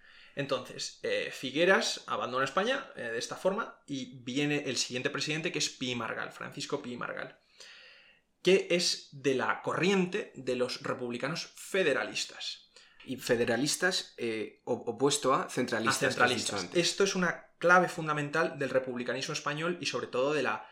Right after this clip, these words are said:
Speaker 1: de la construcción de la, de la Constitución de la Primera República.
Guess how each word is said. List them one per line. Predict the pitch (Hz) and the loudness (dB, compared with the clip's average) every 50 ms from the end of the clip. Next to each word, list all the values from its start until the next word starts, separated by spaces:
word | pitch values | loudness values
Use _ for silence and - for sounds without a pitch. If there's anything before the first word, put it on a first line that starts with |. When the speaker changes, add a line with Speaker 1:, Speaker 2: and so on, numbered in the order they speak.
| - _ | -20 _
Speaker 1:
de | - 127 | -4 -2
la | 120 117 - | -2 0 0
construcción | 127 123 117 - - 123 120 - - 135 131 139 147 | -2 -4 -4 -6 -8 -10 -10 -8 -4 -4 -2 -2 0
de | 147 | 0
la, | 147 139 123 117 117 - - | 4 4 4 4 4 0 -6
de | 147 127 120 | -4 -2 0
la | 107 107 | 0 -2
Constitución | - 131 123 - - 135 123 120 - - 180 165 | -4 -8 -8 -8 -10 -8 -10 -6 -2 0 0 2
de | 131 | 2
la | 113 110 | 0 -2
Primera | 113 120 123 120 120 | -2 -2 -4 -4 -6
República. | 120 - 127 117 110 113 - - - | -6 -8 -8 -8 -8 -10 -10 -12 -16